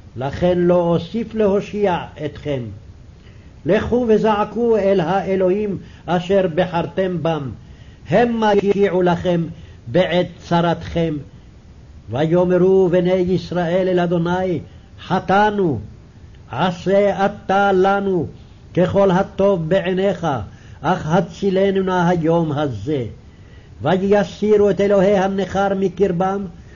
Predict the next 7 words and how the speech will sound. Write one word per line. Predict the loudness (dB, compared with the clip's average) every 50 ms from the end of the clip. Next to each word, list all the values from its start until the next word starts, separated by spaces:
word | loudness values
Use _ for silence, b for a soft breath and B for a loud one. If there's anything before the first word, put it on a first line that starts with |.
| B B B B B -6
ויעבדו | -2 0 2 2 4 4 2 4 2 0 0 0 2 2 4 4 4
את | 4 2
אדוני, | 2 0 0 0 0 0 0 0 0 2 0 0 -2 -4 B B B B B B B -4
ותקצר | -2 -2 -2 -2 -2 -2 -2 -2 -4 -6 -4 0 2 2 2 2
נפשו | 2 2 0 -2 -2 -4 -2 0 2 2 2 2 2
בעמל | 0 0 -2 -2 -2 0 0 0 0 0
ישראל. | 0 -2 -4 -6 -6 -8 -8 -6 -6 -4 -4 -4 -4